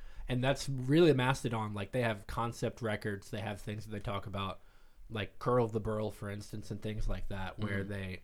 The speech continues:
Speaker 1: the Hunter, you know, stuff like that. So they are a comparison, both stoner metal, progressive metal, as I said.
Speaker 2: Mm-hmm.
Speaker 1: Um,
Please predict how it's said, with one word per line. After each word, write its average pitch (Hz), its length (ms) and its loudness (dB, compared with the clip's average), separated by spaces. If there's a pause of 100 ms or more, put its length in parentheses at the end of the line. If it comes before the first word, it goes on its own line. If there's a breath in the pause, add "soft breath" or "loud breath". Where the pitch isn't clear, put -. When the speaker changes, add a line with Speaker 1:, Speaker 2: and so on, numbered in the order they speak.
Speaker 1:
the 104 120 -6
Hunter, 101 680 -4
you 104 120 -10
know, 87 100 -12 (140)
stuff 123 220 0
like 120 180 -6
that. - 220 -12
So 127 320 4 (1300)
they 151 260 8
are 147 260 8
a 120 160 2
comparison, 113 880 0 (680)
both 143 420 10
stoner 131 680 4
metal, 117 500 2
progressive 107 560 -4
metal, 95 360 -6 (200)
as 104 160 -6
I 95 100 -6
said. 87 420 -10
Speaker 2:
Mm-hmm. 110 880 -10
Speaker 1:
Um, 87 420 -6